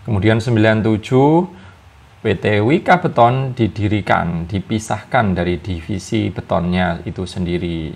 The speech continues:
Jadi punya sejarah yang cukup lama ya, dua puluhan tahun ya, sekitar itu. Kemudian tahun sembilan lima, eh, mohon maaf ini agak terbalik,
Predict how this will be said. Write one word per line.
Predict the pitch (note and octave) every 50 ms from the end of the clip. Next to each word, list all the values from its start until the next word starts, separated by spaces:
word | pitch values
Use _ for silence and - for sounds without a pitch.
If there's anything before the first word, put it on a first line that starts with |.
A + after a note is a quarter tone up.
| - - -
Jadi | - D#2+ E2+
punya | - - F2+ F2+ F2+
sejarah | - - F#2 - - F2+ E2+ F2+ F2
yang | F2 F2 F2 E2+ E2+ E2+ F2 F2 E2+ E2+ E2+ E2+ E2+ F2 - - - - - - - - _ _ - - - -
cukup | - F#2 - A#2+ - -
lama | G2 G#2 A#2 A#2+ A#2
ya, | A#2 C#3 E3+
dua | E3+ B2 G#2 F2 -
puluhan | - F#2 F#2 F#2+ F#2 F#2 F2+ F2 F2 E2+ D#2+
tahun | F#2 G#2+ A#2+ B2 A2+ G2
ya, | G#2 B2+
sekitar | - - F#2+ - - F#2+
itu. | F#2 F2 F2 - G2+ D3+ F3+ - - - - - - - - -
Kemudian | C3+ C3 B2+ C3 C#3 D#3 G3+ -
tahun | - D3 D#3 D#3+ D#3
sembilan | D#3 - - C#3+ C3 C3 C3 C3 C3 C3 C3+ C3+ C3+ C3+ C3+ C3 C3 C3 C3
lima, | C3 C3+ C#3+ G3+ - C3+ A#2 A2+ A#2 B2+ C#3+ G#3+ G3+ E3+ - - - -
eh, | - C#3+ D3
mohon | D3 B2+ A#2 A2 A2
maaf | G#2+ G2 F#2+ G#2+ G#2
ini | G2+ G#2 G#2
agak | G2+ G2+ -
terbalik, | - G2 F#2+ - - G2 F#2+ G2 A#2 C#3 - - - -